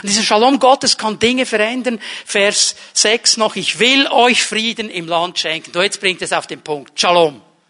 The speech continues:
Alles, was ich jetzt gesagt habe, das ist Shalom. Und das will ich euch schenken.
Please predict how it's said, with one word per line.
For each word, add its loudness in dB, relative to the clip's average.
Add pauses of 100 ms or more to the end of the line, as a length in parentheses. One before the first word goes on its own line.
(520)
Alles, 0
was -4
ich -6
jetzt -2
gesagt 0
habe, 0
das -4
ist -2
Shalom. 2 (200)
Und -8
das -4
will -4
ich -8
euch 0
schenken. -6